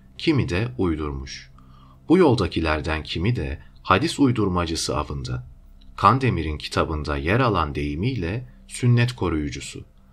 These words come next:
hadislerin muhafızı. Aynı kitaptaki anlatımla avının peşini bırakmayan azimli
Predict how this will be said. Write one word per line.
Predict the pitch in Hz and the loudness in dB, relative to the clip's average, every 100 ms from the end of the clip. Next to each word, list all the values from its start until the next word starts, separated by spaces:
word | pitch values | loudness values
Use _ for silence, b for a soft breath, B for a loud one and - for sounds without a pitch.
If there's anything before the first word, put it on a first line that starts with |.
| b | b
hadislerin | - 92 95 - 78 73 110 101 | 0 2 2 -2 -4 -4 -4 -2
muhafızı. | 87 82 78 67 60 - - b b b b b | 0 0 0 -6 -8 -12 -20 b b b b b
Aynı | 98 143 175 127 | 4 4 2 -2
kitaptaki | 123 90 - 80 - - | -2 -2 -2 -6 -6 0
anlatımla | 85 80 78 - 120 80 69 67 b b - | 0 0 -2 0 0 0 -4 -6 b b 2
avının | 90 92 104 117 | 2 2 0 -2
peşini | - 90 - 82 82 | -2 -2 -2 -2 -4
bırakmayan | 80 95 123 101 85 87 107 - | 0 0 0 -2 -2 -4 -6 -2
azimli | 95 85 85 76 78 | 0 0 -2 -4 -6